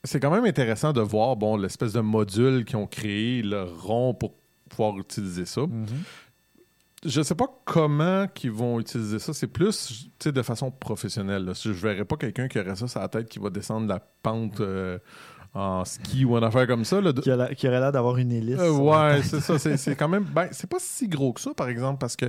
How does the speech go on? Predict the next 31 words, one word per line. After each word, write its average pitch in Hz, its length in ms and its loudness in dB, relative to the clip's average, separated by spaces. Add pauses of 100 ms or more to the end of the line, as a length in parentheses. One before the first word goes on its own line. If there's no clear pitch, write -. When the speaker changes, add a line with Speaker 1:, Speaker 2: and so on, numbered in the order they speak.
(220)
Speaker 2:
Non. 107 220 -4 (100)
Speaker 1:
si - 200 -6
tu 131 100 -6
calcules 202 380 2
que, 190 60 0
mettons, 139 280 0
c'est, 123 240 0 (140)
c'est - 360 -2
à 135 120 2
peine 180 600 0 (200)
peut-être 147 260 -4
comme 117 300 -4 (200)
trois, 147 220 -4
quatre 160 220 -4
centimètres 143 460 -2
de 123 60 0
plus, - 600 -6 (580)
Speaker 2:
Ah 120 240 0
oui, 107 100 -2
Speaker 1:
euh, 123 140 4
Speaker 2:
ok. 107 200 -4
Speaker 1:
que 117 100 2
la 123 240 4
GoPro 123 500 2
en 123 140 0
tant 117 220 -2
que 107 60 -6
telle 135 220 0
de 120 80 -2
chaque - 240 -4
côté. 131 480 -2